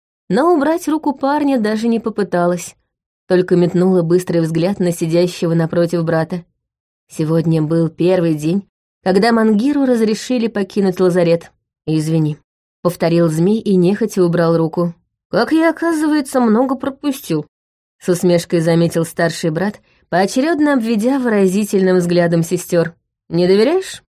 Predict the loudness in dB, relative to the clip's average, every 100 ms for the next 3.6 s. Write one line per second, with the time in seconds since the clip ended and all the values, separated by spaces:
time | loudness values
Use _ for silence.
0 | _ _ -2 0 -2 0 0 2 0 0
1 | -2 -4 -6 -2 -2 -2 -2 -2 -2 -4
2 | -8 -8 -8 _ _ -6 -2 0 0 0
3 | 2 2 0 -2 -12